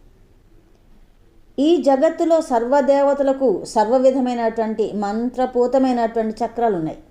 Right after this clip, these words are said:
ఈ యంత్రాలు ఉన్నాయి. కానీ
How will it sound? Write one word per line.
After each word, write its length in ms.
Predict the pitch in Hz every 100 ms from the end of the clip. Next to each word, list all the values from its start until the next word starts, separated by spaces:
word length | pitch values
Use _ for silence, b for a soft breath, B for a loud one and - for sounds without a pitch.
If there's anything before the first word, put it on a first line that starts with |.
| - - - -
ఈ 100 | 208
యంత్రాలు 480 | 220 202 214 233 214
ఉన్నాయి. 240 | 160 143 - - - - - - - - - - - _ - - - - - - _ - -
కానీ 220 | 302 359